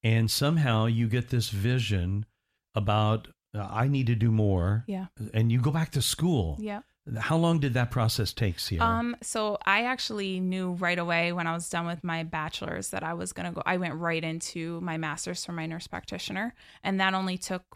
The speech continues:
Speaker 2: full, so full-time two years. Um, and I have been practicing for the last four and a half years. And
Speaker 1: That's
Speaker 2: it's
Speaker 1: great.
Speaker 2: been amazing.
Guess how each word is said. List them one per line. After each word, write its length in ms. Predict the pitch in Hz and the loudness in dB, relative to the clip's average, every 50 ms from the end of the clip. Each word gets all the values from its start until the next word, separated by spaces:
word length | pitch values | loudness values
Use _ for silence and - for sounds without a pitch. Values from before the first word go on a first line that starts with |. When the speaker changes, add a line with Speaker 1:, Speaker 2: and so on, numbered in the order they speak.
| _ _ - | _ _ -6
Speaker 2:
full, 200 | 202 185 185 - | -6 -4 -4 -4
so 240 | - - 214 180 180 | -4 -4 -4 -4 -6
full-time 520 | - - - 196 185 - - 165 175 175 | -8 -6 -6 -6 -4 -2 -2 -2 -2 -2
two 180 | - - - 190 | -4 -6 -8 -8
years. 500 | 190 208 - - - 226 - - - - _ _ _ _ _ _ _ _ | -8 -6 -8 -8 -8 -10 -10 -12 -12 -12 _ _ _ _ _ _ _ _
Um, 600 | - 180 180 175 170 165 165 165 165 170 190 202 _ _ _ _ _ _ _ - | -4 -2 0 0 0 0 -2 -2 -4 -4 -6 -8 _ _ _ _ _ _ _ -2
and 540 | 196 190 185 180 175 175 175 175 175 - - - _ - | 0 2 2 2 2 0 0 -2 -4 -6 -10 -14 _ -2
I 340 | - 175 175 175 175 175 180 | 0 2 2 2 2 0 -2
have 180 | 180 180 185 180 | -2 -4 -4 -4
been 140 | 185 170 175 | -4 -4 -4
practicing 460 | - 160 - - 175 - - 175 175 | -4 -6 -8 -8 -8 -6 -6 -6 -6
for 100 | - 175 | -6 -6
the 120 | 180 175 | -6 -6
last 320 | 170 165 165 170 170 - - - | -4 -4 -4 -6 -8 -10 -12 -10
four 180 | 180 175 170 | -8 -6 -6
and 80 | 170 185 | -6 -6
a 40 | 190 | -6
half 280 | 190 180 165 160 - - | -6 -6 -8 -8 -8 -8
years. 500 | 160 156 151 160 196 240 277 - - - _ _ _ _ _ _ _ - | -8 -6 -6 -4 -6 -6 -6 -8 -10 -14 _ _ _ _ _ _ _ -4
And 420 | 180 180 180 175 175 175 175 175 180 | -2 2 2 2 2 2 2 0 -2
Speaker 1:
That's 100 | - - | -2 -4
Speaker 2:
it's 200 | - - - - | -4 -4 -2 -2
Speaker 1:
great. 40 | |
Speaker 2:
been 120 | - 226 247 | -2 0 0
amazing. 680 | 254 277 311 349 339 240 208 165 160 156 156 160 | 0 0 0 0 0 0 0 0 0 0 -2 -2